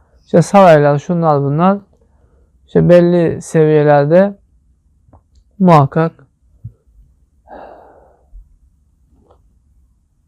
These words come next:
belki inşaat alanında, belki başka alanlarda yine işte silah alanlarında belki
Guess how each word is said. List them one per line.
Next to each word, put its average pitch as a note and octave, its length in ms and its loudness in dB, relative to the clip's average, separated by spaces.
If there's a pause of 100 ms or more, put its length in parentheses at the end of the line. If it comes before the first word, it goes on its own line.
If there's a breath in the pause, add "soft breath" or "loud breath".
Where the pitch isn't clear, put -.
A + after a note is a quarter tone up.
belki E3 340 2
inşaat D#3 460 0
alanında, C#3 540 -4
belki D3+ 280 -4
başka D3+ 320 0
alanlarda C#3 520 -2
yine D3 320 -4 (1600)
işte D#3 160 -2
silah D#3 360 2
alanlarında C3+ 640 -2
belki C3+ 460 -4